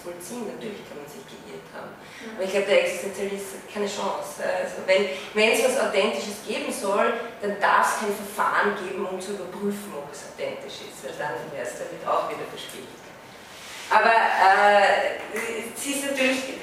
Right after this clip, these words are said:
Speaker 1: das ist so, wie wenn man gerade in einem Vollzug ist und sobald man, also wenn man jetzt zum Beispiel bei, bei Beispielen oder so, ja, es funktioniert gerade alles bestens und sobald man darauf reflektiert, geht es nicht mehr, so wie beim Zeugzusammenhang, ist, glaube ich, auch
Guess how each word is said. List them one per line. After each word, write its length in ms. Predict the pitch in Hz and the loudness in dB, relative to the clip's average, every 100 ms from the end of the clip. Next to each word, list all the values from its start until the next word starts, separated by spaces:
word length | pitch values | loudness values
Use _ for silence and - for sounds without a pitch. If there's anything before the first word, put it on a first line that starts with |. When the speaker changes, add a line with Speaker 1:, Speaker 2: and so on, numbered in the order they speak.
| - - - | -6 -6 -4
Speaker 1:
das 100 | 240 | 0
ist 420 | 285 - - - | 2 2 -2 -2
so, 220 | 247 262 294 | 4 6 6
wie 80 | 247 | 6
wenn 100 | 247 | 4
man 120 | 247 - | 4 4
gerade 300 | - - 294 | 6 6 6
in 60 | |
einem 180 | 262 254 - | 6 4 2
Vollzug 640 | 254 254 - 220 285 294 269 | 4 6 4 2 2 2 0
ist 460 | 311 - - - | -2 -2 -6 -2
und 160 | 247 240 - | -2 -2 -4
sobald 480 | - 247 - 180 - 262 | -4 -2 4 4 6 4
man, 100 | - | 4
also 220 | 208 202 | 2 0
wenn 140 | 190 | 2
man 120 | 190 185 | 4 4
jetzt 280 | 185 - | 4 -2
zum 100 | 202 | -2
Beispiel 540 | 196 190 196 185 175 175 | 0 0 0 0 0 2
bei, 160 | 180 - | 2 2
bei 120 | 120 | 0
Beispielen 440 | 123 - - 247 185 | 2 4 4 2 2
oder 140 | 175 165 | 2 4
so, 140 | 170 | 4
ja, 120 | 202 | 6
es 80 | 202 | 4
funktioniert 440 | 214 - 208 214 - | 0 -4 0 0 2
gerade 160 | 247 214 | 2 4
alles 180 | 196 202 185 | 4 2 2
bestens 360 | 202 - - | 0 0 -2
und 120 | 208 | -4
sobald 300 | 202 - 180 196 | -4 2 2 2
man 80 | |
darauf 220 | 196 202 196 | 0 0 0
reflektiert, 600 | 190 190 - 220 226 233 - - - - | -2 -4 -6 2 2 2 -6 -10 -12 0
geht 180 | 220 214 | 4 4
es 120 | - | 4
nicht 280 | 233 240 - | 2 0 0
mehr, 160 | 240 277 | 4 6
so 140 | 302 254 214 | 6 2 0
wie 100 | 214 | 0
beim 140 | 226 | 2
Zeugzusammenhang, 960 | - - - - - 269 233 226 247 254 - - - 214 | 4 4 4 0 2 4 2 0 -2 -2 -6 -10 -10 -6
ist, 160 | 214 | 2
glaube 160 | 226 214 | 6 8
ich, 100 | 226 | 8
auch 140 | 233 | 6